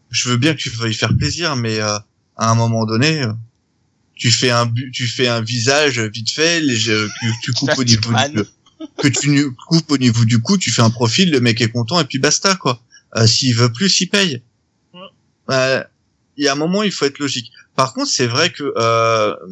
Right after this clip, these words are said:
Speaker 1: j'ai, là, j'en discutais cet après-midi avec un, un pote qui, euh, qui f-, gère, euh, cinq salons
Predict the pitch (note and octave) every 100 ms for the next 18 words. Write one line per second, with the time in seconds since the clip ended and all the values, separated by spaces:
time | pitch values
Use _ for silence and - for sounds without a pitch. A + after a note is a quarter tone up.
0 | - _ - A#2+ A#2 - A2+ A#2+ A#2 A#2+
1 | B2+ - F3 E3 D#3 D3 C#3+ C3+ B2+ D3
2 | C#3 A2 A2+ A2 G2 A#2 C#3 C3+ - A2
3 | G2+ G2 - A2+ - G#2 - - A2+ A#2+
4 | A2 G2+ G2+ A#2 A2+ - A#2 F3+